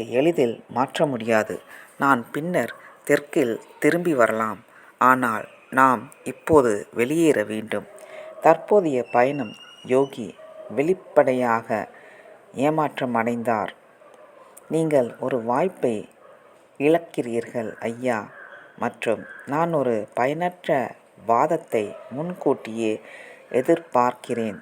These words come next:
எனவே அவரை சுருக்கவும் நிறுத்தவும். நான் இப்போது உங்களை விட்டு செல்ல வேண்டும். எப்படியும் நன்றி என்று சொல்கிறேன். உங்கள் மறுப்பை நான் ஏற்க மறுக்கிறேன்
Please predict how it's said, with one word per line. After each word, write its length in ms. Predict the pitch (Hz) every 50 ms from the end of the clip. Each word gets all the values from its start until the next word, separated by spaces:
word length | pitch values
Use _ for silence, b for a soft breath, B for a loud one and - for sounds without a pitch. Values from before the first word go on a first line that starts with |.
| - _ -
எனவே 360 | 117 127 143 147 156 175 180 175
அவரை 360 | 151 120 107 113 110 113 104 101 87 - B B B B B B B B
சுருக்கவும் 800 | - - - 170 175 190 190 - - - 139 117 110 113 110 110 - -
நிறுத்தவும். 680 | - - 156 156 156 - - - 151 117 113 107 98 - - B B B B B -
நான் 280 | 131 147 165 190 196
இப்போது 480 | 180 135 - - - 127 123 110 110 107 101 - - _ _ _ _ _ -
உங்களை 360 | 127 127 135 135 143 131 127 117 104
விட்டு 340 | 110 127 127 - - 143 120 107 95 -
செல்ல 320 | - - 113 110 139 156 160
வேண்டும். 400 | 151 135 120 113 110 113 101 - - - - - -
எப்படியும் 540 | - 120 113 - - - 143 135 110 110 117 147 B B B B B -
நன்றி 420 | - 104 110 117 123 120 - 135 113 - - - _ -
என்று 240 | 113 117 113 139 143
சொல்கிறேன். 540 | - - 113 113 110 113 123 113 113 104 - - - B B B B B B B B
உங்கள் 320 | - 135 151 143 139 135 123
மறுப்பை 420 | 120 120 131 143 139 - - 131 120 113 110 - -
நான் 280 | 110 117 117 117 113 110 - - - 117
ஏற்க 380 | 123 139 143 - - - 139 127
மறுக்கிறேன் 640 | 117 110 113 - - - - 123 120 120 117 101